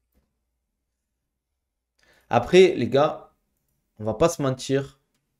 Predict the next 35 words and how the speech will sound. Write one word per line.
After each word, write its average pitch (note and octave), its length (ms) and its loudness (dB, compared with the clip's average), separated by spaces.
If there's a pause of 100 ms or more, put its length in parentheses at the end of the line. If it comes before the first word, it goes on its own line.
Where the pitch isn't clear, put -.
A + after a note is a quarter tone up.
(200)
En B2+ 60 -6
vrai, D3 120 2
c-, - 260 -6
c'est - 180 -4
important, B2 480 -2
le G2+ 80 -8
Fight G2+ 200 -8
Matrix. G2+ 460 -12 (640)
Mais G#2+ 80 -10
c'est A2 200 -8
pas C#3 120 6
le C3 100 -2
plus B2 220 -6
important, G#2+ 400 -8
honnêtement. E2+ 440 -14 (220)
Je G2 60 -14
vais F#2+ 40 -12
pas B2 140 2
vous B2 120 -2
mentir. B2 600 -6 (1120)
Euh, E2+ 560 -14 (220)
c'est - 260 -20
pas, A2+ 400 0
euh, F#2+ 260 -8
ce - 140 -20
qui - 140 -16
fait, B2 340 -2
euh, G#2+ 260 -4 (560)
une A2 200 2
énorme A#2 400 8
diff A2 300 -8
de A2 100 -6
fou, G2+ 220 -16
quoi. E2 300 -18 (2500)
Alors, A2 460 -4